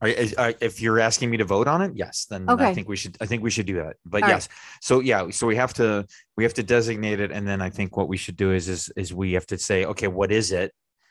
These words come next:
Speaker 2: Yep.
Speaker 1: So that it, so that it puts some, uh, uh, I hate to use the word skin in the game, but you, you got some, something
Speaker 2: Yeah.
Speaker 1: to be like, "Yeah, okay, that's going." And then we, s-, uh, we have to, we have to, uh, pick a, pick a spot.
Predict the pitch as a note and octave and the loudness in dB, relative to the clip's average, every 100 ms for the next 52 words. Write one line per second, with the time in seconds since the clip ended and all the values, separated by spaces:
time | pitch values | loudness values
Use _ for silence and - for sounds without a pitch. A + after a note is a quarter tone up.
0 | - G3 - G#2+ G2 F#2+ F#2+ - G#2 F#2+ | 0 0 0 -4 -2 -2 -4 -6 -4 -4
1 | F2 F2+ F2 G#2+ F2+ - F#2+ F2+ F2 - | -4 -8 -8 -6 -4 -4 -4 -6 -6 -4
2 | F2+ F2+ - F2 E2+ E2+ E2 E2+ F2 G2+ | -4 -4 -8 -14 -14 -16 -18 -14 -10 -8
3 | G2+ F#2 E2+ F2+ F2+ E2+ - - G#2 F#2 | -6 -6 -6 -6 -6 -6 -6 -4 -2 -2
4 | F2+ E2+ F2 F2+ F2 - F2+ F2 F2 F2 | -4 -6 -6 -4 -6 -6 -10 -10 -10 -10
5 | F2 F#2 - G2 F#2 F2+ - - - - | -6 -4 -2 -2 -4 -8 -12 -20 -20 -20
6 | - B2 G#2+ G#3 G#2+ G2+ F#2 F#2 G2+ G#2+ | -8 -4 0 2 2 0 -2 -4 -2 0
7 | A2+ - G2 F#2+ G#2 - - G#2+ G#2 B2 | 0 -2 -2 -2 -4 -4 -4 -2 0 0
8 | E3+ E3+ G#2 G2+ G#2 G#2 G#2 G2+ G2 F#2+ | -2 -4 -6 -4 -4 -6 -6 -8 -10 -10
9 | G2+ G2 G2 F#2+ - - - G2 F#2 F#2 | -8 -6 -6 -8 -8 -8 -6 -4 -2 -4
10 | F#2+ F#2+ F#2 F#2 F#2 - F#2+ _ _ F#2 | -6 -6 -6 -6 -8 -8 -14 _ _ -8
11 | G2 F#2+ F2+ - _ _ - E2 B1+ D2+ | -8 -8 -12 -14 _ _ -12 -10 -10 -10
12 | - A#2 - _ F#2 - - - E2+ E2 | -8 -8 -8 _ -8 -6 -6 -2 -2 -4